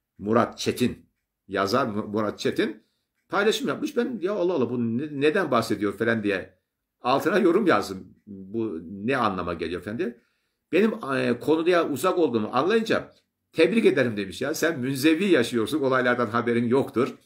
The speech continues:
"Tebrik ediyorum gerçekten." demiş yani. Gerçekten olaylardan uzak olmak güzel bir şey. Güzel bir şey. Ha, öyle olunca fakat tabii öyle olaylar büyüyünce, e, biz de gördük artık. Olayları biz de gördük.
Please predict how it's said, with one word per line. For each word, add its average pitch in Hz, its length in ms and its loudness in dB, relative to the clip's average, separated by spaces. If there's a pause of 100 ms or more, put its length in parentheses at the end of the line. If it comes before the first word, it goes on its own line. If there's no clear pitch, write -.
(480)
"Tebrik 311 260 6
ediyorum 180 280 4
gerçekten." 110 520 -2
demiş 73 260 -16
yani. 69 260 -12 (300)
Gerçekten 262 460 0
olaylardan 165 640 0 (140)
uzak 156 340 -4
olmak 160 320 -2
güzel 392 320 0
bir - 60 -10
şey. - 300 -18 (400)
Güzel 117 280 0
bir 80 60 -4
şey. - 320 -2 (260)
Ha, 190 520 0 (200)
öyle 339 200 6
olunca 262 500 2 (800)
fakat 214 260 -2
tabii 180 300 4
öyle 185 220 6 (260)
olaylar 170 500 2
büyüyünce, 208 640 -2 (100)
e, 151 120 0
biz 190 160 -2
de 185 80 4
gördük 87 360 -2
artık. - 420 -18 (440)
Olayları 113 420 0
biz 117 140 -4
de 101 60 2
gördük. 87 480 -2